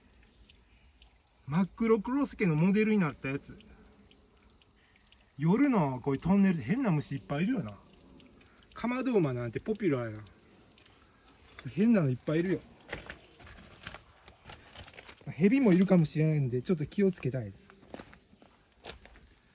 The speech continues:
えー、生き物調査、さらに進めますか。こう、魚いそうですが、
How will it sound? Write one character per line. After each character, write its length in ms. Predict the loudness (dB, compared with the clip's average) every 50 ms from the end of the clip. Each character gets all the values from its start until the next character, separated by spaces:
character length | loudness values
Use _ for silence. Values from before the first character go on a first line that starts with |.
| _ _ _ _ _ _ _ -20 -20 -20 -20 _ _ _ -20 -20 -20 -20 -20 -20 -20 -16 -8 -6 -6 -6 -6 -8 -14 -14 -14 _ _ _ _ -20 -20 -20 -20 -20 _ -20 -20 -20 -20 -20 -20 -12 -8
え 40 | -4
ー、 160 | -4 -4 -4
生 40 | -4
き 120 | 0 2
物 200 | 2 4 2 2
調 200 | 2 2 2 2
査、 200 | 2 0 -2 -4 -4 -8 -18 -16 -14 -14 -14 -14 -16 -20 -20 -20 -20 -20 -20 -20 -10 -4
さ 120 | -4 -2
ら 100 | 0 0
に 80 | -2 -2
進 200 | -2 0 2 4
め 60 | 4
ま 140 | 4 2 0
す 100 | -2 -6
か。 140 | -12 -14 -12 -12 -14 -14 -16 -18 -20 -20 -20 -20 -20 -20 -20 -20 -20 -20 -20 -6
こ 80 | -4 -4
う、 40 | -4
魚 400 | -2 -2 0 2 4 6 6 6
い 80 | 4 4
そ 200 | 2 2 4 4
う 60 | 2
で 80 | 2 0
す 140 | -6 -8 -8
が、 160 | -8 -8